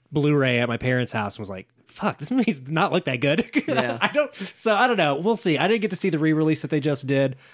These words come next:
Speaker 1: Uh, I kinda wish I had, just so I could have, like, a real point of comparison for how I feel about this movie now, 'cause I just can't imagine it feeling good at home. There's just no way.
Speaker 2: It was fine. It was still, it's still Dances with Blue Pocahontas, but
Speaker 1: Did you watch it recently?
Speaker 2: I did for, I had to teach it for a class.
Speaker 1: Oh, that's
Speaker 2: So,
Speaker 1: right.
Speaker 2: yeah,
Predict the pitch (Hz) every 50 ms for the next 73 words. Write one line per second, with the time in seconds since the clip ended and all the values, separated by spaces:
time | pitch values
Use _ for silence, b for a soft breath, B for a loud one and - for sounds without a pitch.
0 | b b - - 127 120 117 117 113 117 110 123 131 - - 180 147 143 139 -
1 | - 113 104 98 110 113 113 113 110 107 117 - - - _ - - - 113 110
2 | 117 101 117 110 107 113 113 107 107 104 - 110 104 110 113 113 104 - - 127
3 | 113 107 101 - - 98 - 104 98 - 92 - - 95 - - 90 92 92 90
4 | 92 - 107 104 95 92 92 - 95 - 104 101 98 95 98 95 95 98 101 -
5 | - 101 101 - B B B B B B B B B B B B B B B -
6 | - 151 139 143 175 160 - - 170 165 160 135 120 123 127 127 110 110 104 -
7 | - - - - 120 117 113 107 107 104 104 95 90 90 - - 98 90 87 76
8 | 90 95 - _ _ 381 - - 117 113 - 131 120 113 104 104 98 95 92 90
9 | 80 67 76 - - _ _ _ _ - 233 277 330 339 285 - - - 120 117
10 | 131 143 143 143 151 165 175 - - 165 170 170 - - 190 180 180 147 175 165
11 | - 196 185 156 143 147 151 185 - - 143 123 - 135 135 135 - 139 131 -
12 | 127 110 117 117 113 - 107 117 - - - 107 101 - 120 131 135 135 131 -
13 | - 135 143 - 185 175 180 175 - 135 131 131 131 123 110 - - 127 123 117
14 | - 95 113 113 107 - - 117 - 120 - - 113 - - 123 117 113 107 110
15 | - - 120 117 110 98 110 110 101 101 104